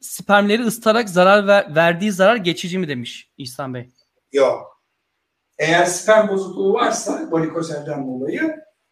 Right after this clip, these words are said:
Speaker 2: o iş o an için kalıcıdır. Varikosel ameliyatı olduktan sonra o düzelebilir. Yüzde yüz düzelir demeyiz. Düzelebilir.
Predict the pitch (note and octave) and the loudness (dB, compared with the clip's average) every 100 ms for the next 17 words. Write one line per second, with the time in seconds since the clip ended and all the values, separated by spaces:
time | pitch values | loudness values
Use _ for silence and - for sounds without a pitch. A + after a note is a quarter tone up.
0 | _ _ F3 F#3+ C4 F4 - - - G#3+ | _ _ 4 4 4 0 -2 -4 4 6
1 | A3+ A3 - D4+ - B3 A#3+ G3+ A3 - | 6 4 0 0 0 0 -2 -2 -6 -6
2 | - - _ _ _ _ _ _ _ _ | -14 -18 _ _ _ _ _ _ _ _
3 | _ _ _ _ _ _ _ _ _ - | _ _ _ _ _ _ _ _ _ -16
4 | - - D3 E3 F3+ G3+ B3 C4+ G3+ F#3+ | -14 -10 -2 0 2 2 2 2 0 0
5 | G3 F#3+ G3 F#3 F3+ G3+ A3+ A3 G#3 F#3+ | 0 0 -2 -2 -4 -6 -4 -4 -4 -4
6 | F3+ - - G#3+ G3 - D#3+ E3+ E3+ E3+ | -4 -6 -4 4 4 4 -2 -4 4 4
7 | D3+ D#3 D3+ C3+ - B2+ C3+ C#3 D#3 D#3+ | 4 2 0 -4 -8 -10 -10 -2 0 0
8 | D#3+ E3 E3+ F3 F3 E3 A#2+ - - - | -2 0 2 2 2 0 0 -8 -16 -12
9 | D#3 E3 F3 C3+ C3+ G3+ E3 B2 - - | -10 -10 -10 -6 2 2 4 0 -4 -16